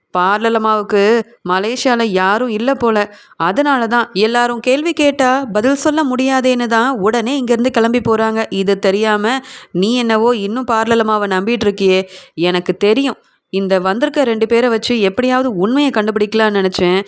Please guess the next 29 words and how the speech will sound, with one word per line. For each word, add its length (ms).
ஆனா 200
இன்னைக்கும் 540
பார்லலம்மா 560
என் 180
அம்மாவையும் 560
நம்மளையும் 380
ஏமாத்திட்டு 460
பொய் 260
சொல்லிட்டு 460
தப்பிச்சு 320
போயிட்டாங்க. 460
சீக்கிரமாவே 580
உண்மை 340
வெளியில 360
வரதான் 380
போகுது 260
மீனா, 360
நீ 120
கவலையே 460
படாத" 480
அப்படின்னு 280
சொல்லிட்டு 380
இருக்காங்க. 600
இங்க 200
அண்ணாமலை 520
விஜயா 320
கிட்ட, 380
"என்ன 340
விஜயா, 540